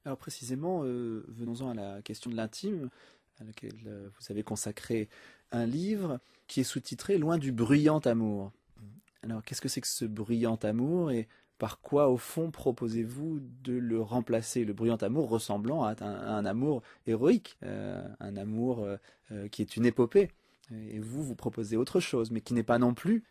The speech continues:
Speaker 1: un amour grisâtre. Alors, euh, qu'est-ce que
Speaker 2: Ah non,
Speaker 1: c'est ?
Speaker 2: parce que c'est justement, euh, de l'infini, c'est de l'absolu. L'intime, si vous voulez, c'est cette capacité, c'est l'infini de l'être auprès. Non pas le côtoiement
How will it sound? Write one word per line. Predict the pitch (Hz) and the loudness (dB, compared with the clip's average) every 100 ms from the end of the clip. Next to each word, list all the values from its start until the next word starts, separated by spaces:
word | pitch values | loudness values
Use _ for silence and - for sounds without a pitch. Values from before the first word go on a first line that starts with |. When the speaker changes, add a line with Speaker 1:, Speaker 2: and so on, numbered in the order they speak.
| _ | _
Speaker 1:
un | 117 113 | -4 0
amour | 120 117 | 2 2
grisâtre. | 110 113 107 101 95 | 2 0 0 -2 -4
Alors, | 95 95 60 | -6 -6 -8
euh, | 117 | -10
qu'est-ce | - 120 | -16 -2
que | 165 | 0
Speaker 2:
Ah | |
non, | 202 233 | 4 4
Speaker 1:
c'est ? | |
Speaker 2:
parce | 180 151 | 2 -2
que | 139 | -6
c'est | - 147 | -6 -6
justement, | 127 - 123 139 120 | -6 -8 -10 -8 -10
euh, | 95 - - | -12 -18 -16
de | 104 110 | -6 -4
l'infini, | 104 - 127 156 110 - | -4 -8 -6 -6 -6 -10
c'est | - 98 | -14 -8
de | 104 | -6
l'absolu. | 90 - 120 127 98 _ _ _ _ - - | -6 -8 -8 -10 -12 _ _ _ _ -20 -4
L'intime, | 156 180 175 - 254 202 | 0 2 0 -2 -2 -2
si | - - 170 | -6 -8 -6
vous | |
voulez, | 160 208 | -2 -2
c'est | 160 - | -2 -6
cette | 160 165 | -4 -4
capacité, | 170 165 180 - _ - 208 233 - _ | -4 -4 -6 -8 _ -6 -4 -4 -10 _
c'est | - - 156 | -14 -4 0
l'infini | 190 - 175 180 | 0 0 -2 -2
de | 151 | -2
l'être | 147 117 | -2 -8
auprès. | - - - _ _ _ _ _ _ _ _ _ _ _ - - _ 120 | -14 -16 -20 _ _ _ _ _ _ _ _ _ _ _ -20 -20 _ -8
Non | 135 | -6
pas | 110 | -4
le | 101 | -8
côtoiement | 110 - 104 127 120 | -10 -12 -10 -8 -10